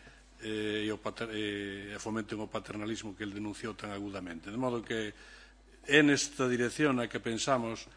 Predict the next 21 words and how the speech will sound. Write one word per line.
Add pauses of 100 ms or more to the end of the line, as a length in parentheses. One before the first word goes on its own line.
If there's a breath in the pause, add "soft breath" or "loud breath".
(220 loud breath)
estas
reflexións. (760 loud breath)
Eh,
é
unha,
unha
aspiración
modesta
pero
firme
e
coherente, (720 loud breath)
e
creo
que
vamos
a
seguir
nesta
propia
liña.